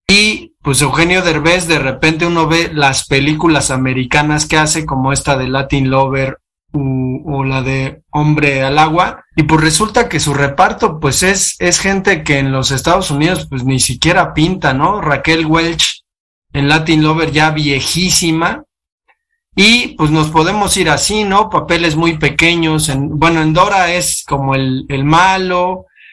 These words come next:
pero siempre este mismo personaje, ¿no? Ahí como, como anodino, como el motivador,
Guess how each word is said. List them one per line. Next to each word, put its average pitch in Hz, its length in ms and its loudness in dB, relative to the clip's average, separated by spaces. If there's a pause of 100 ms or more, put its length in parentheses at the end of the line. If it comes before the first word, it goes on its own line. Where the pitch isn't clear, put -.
(180)
pero 170 140 4
siempre 247 380 0
este 254 380 -2 (260)
mismo 208 420 2
personaje, 175 680 0
¿no? 254 280 0
Ahí 226 280 -2
como, 160 720 0
como 147 240 2
anodino, 175 800 0
como 135 680 -2 (380)
el 151 140 4
motivador, 156 1080 0